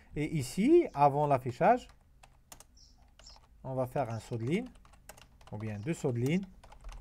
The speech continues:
Et à la fin, right L N. La matrice A. La matrice, pardon. Hmm, qu'est-ce que j'ai fait ? A égale ou bien E, bien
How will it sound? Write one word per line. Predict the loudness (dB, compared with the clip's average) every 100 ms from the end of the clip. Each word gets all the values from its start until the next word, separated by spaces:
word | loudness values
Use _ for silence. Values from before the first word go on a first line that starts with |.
| -6
Et | -4
à | -2 -2
la | 0
fin, | 0
right | 2 2 0
L | -2
N. | 0 -2 -4 -10 -20 -20 -20 -20 -20 -20 -20 -20 -12 -12 -12 -4
La | 0
matrice | 0 0 -2 0
A. | 0 0 -4 -20 -20 -20 -20 -20 -20 -20 -20 -20 -20 -20 -20 -20 -20 -20 -20 -20 -20 -20 -20 -20 -20 -20 -20 -20 -20 -20 -20 -18 -18 -18 -20 -20 -20 -20 -20 -18 -18 -18 -18 -16 -18 -18 -14 -8
La | -6
matrice, | -6 -4 -6 -6
pardon. | -6 -2 -2 -2 -8 -16 -16 -14 -14 -14 -14 -14 -16 -18 -18 -10
Hmm, | -6 -4 -6 -8
qu'est-ce | -12
que | -8
j'ai | -8 -4
fait ? | -4 -6 -10 -16 -16 -14 -14 -8 2
A | 4 4 0 -12 -16 -8
égale | -2 2 2 2
ou |
bien | -2 -4 -4 -2
E, | 0 2 0
bien | -6 -8